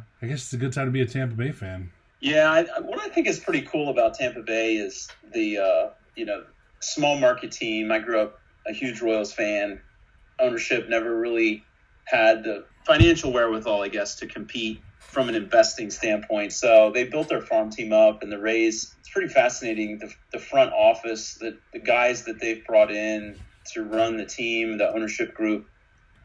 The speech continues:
Speaker 2: uh, they've now spanned out all over baseball.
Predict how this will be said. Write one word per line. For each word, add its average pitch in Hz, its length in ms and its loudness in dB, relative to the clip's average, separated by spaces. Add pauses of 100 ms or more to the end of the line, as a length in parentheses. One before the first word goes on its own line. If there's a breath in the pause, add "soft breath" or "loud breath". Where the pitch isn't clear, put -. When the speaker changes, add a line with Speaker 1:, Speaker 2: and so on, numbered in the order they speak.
(220)
Speaker 2:
uh, - 540 4 (300)
they've 147 200 2
now 247 200 2
spanned 147 520 0
out 170 200 4
all 127 200 0
over 123 160 -8
baseball. 120 500 -4